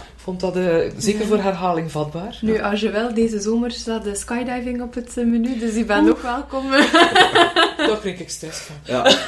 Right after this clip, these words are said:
Speaker 3: en die lat wordt hier weer, eh, <laughs> ja. Ja, het is mooi. Zeg, zijn er zo dingen dat jullie dagdagelijks doen? Een, een bepaalde routine? Iets wat dat je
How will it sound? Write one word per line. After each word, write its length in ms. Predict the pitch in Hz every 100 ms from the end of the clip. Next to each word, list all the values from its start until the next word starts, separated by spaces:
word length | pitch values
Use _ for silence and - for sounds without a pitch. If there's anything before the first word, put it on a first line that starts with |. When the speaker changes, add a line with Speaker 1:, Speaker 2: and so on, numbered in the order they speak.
| - -
Speaker 3:
en 120 | 120
die 120 | 123
lat 220 | 127 131
wordt 180 | 131 113
hier 180 | 123 120
weer, 320 | 117 120 113
eh, 360 | 113 117 - 139
<laughs> 80 | 160 - 175 349 - 415 -
ja. 140 | 285 - 415 - 294 381 311 - 349 - - - -
Ja, 280 | 110 101 104 -
het 100 | 240
is 60 |
mooi. 440 | 349 175 175 302 311 - - - - - - 359
Zeg, 240 | 156 - -
zijn 220 | 107 127
er 60 | 120
zo 180 | 120
dingen 280 | 120 143 156
dat 100 | 139
jullie 520 | 131 127 123 123 120 -
dagdagelijks 760 | - 123 123 113 113 107 104 -
doen? 260 | 120 160 -
Een, 180 | 101
een 100 | - -
bepaalde 380 | - 104 101 104
routine? 440 | 95 92 - 107 120 127 - -
Iets 220 | 107 -
wat 160 | 101 101
dat 100 | 98
je 340 | 92 92 90